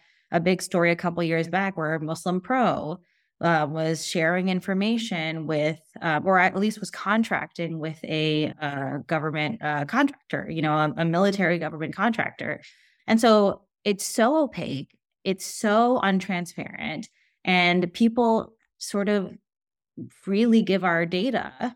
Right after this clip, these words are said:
I mean, myself included, to all of these companies. Um, not really, I mean, not in, not in everyone's case, but for many people, not really thinking about what happens next because, you know, why should it matter? Like, we,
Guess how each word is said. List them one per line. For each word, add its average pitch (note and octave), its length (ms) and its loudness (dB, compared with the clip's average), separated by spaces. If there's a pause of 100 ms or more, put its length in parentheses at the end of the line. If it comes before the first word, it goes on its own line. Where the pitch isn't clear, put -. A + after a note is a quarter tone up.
I - 40 -2
mean, G#3 120 6
myself G3+ 380 2
included, G3 680 0 (180)
to B3 200 0
all E3 240 2
of D#3 140 -2
these E3 160 -4
companies. C#3+ 760 -6 (360)
Um, D#3+ 460 2
not G3 280 2
really, F#3+ 540 0 (100)
I E3+ 100 -8
mean, A3+ 140 4
not A#3 240 2
in, G3 140 2
not F3 200 2
in D#3+ 120 0
everyone's D3 360 -6
case, D#4+ 240 2
but F#3+ 160 0
for G3 140 -2
many G#3+ 240 4
people, F3+ 220 -2
not G3+ 160 0
really A3+ 180 0
thinking F#3+ 360 -2
about E3+ 220 -2
what D3+ 140 -6
happens D#3 380 -8
next - 320 -8
because, D#3 460 -4 (520)
you D4 80 2
know, C4 80 4
why A3 180 6
should A3+ 160 0
it B3+ 60 0
matter? C#4+ 360 0
Like, E3 200 -4
we, E3+ 320 -6